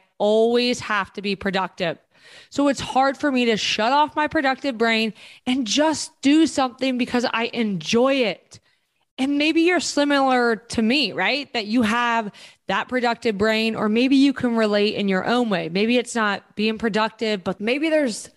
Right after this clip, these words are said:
some other way your brain operates that you struggle to shut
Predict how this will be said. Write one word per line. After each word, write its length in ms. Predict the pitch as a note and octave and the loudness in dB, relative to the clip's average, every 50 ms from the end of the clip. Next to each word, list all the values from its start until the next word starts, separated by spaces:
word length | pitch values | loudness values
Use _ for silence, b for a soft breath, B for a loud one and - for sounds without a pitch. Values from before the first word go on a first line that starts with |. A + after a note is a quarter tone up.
| b b b | b b b
some 260 | - - C#4+ C4+ B3 | -6 -4 -2 0 0
other 240 | A#3+ C4 B3+ C#4 A#3+ | 0 0 0 0 0
way 160 | A3 F#3+ F3+ | 2 0 0
your 120 | F3+ F3+ E3+ | 0 -2 -2
brain 240 | G3+ G3 F#3+ F#3 | -2 -2 -2 0
operates 480 | F#3 F#3+ F#3+ - - G#3+ G#3+ G#3+ - - | 0 -2 -2 -2 -2 -2 -2 -2 0 -2
that 120 | A#3 A3 | -2 0
you 100 | A3 A#3 | 0 0
struggle 480 | G#3+ - - - A#3 A3+ A3+ A3+ A#3+ A3+ | 0 0 0 0 0 0 0 0 -2 -4
to 140 | A#3 - A3+ | 0 0 -2
shut 460 | - - - - - G#3 G3+ G3+ G3 | 0 0 -2 -2 0 0 0 -2 -4